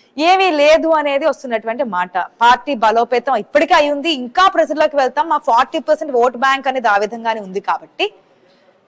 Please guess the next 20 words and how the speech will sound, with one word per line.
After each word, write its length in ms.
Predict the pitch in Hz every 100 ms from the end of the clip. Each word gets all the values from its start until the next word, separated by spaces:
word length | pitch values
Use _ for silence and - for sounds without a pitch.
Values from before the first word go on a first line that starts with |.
| -
మేము 160 | 392
ఇంకా 220 | 370 392 392
పుంజుకునే 340 | 359 330 370
అవకాశం 400 | 349 320 330 330
ఉంది. 180 | 330 359
నెక్స్ట్ 280 | 392 330 -
వచ్చే 300 | 330 - 330
జమిలీ 360 | 226 233 254 311
ఎలక్షన్స్ 360 | 311 320 302
అయినా 300 | 320 311 381
లేదంటే 340 | 392 294 294 294
ఇరవై 200 | 254 269
తొమ్మిదిలో 300 | 277 269 262
వచ్చే 160 | 262
ఎలక్షన్స్ 280 | 254 254 254
అయినా 160 | 277 330
మేమే 260 | 277 311
అధికారం 360 | 302 262 277 269
చేజెక్కించుకుంటాం 640 | 254 240 240 233 220 208 311
అంటున్నారు. 480 | 247 196 - -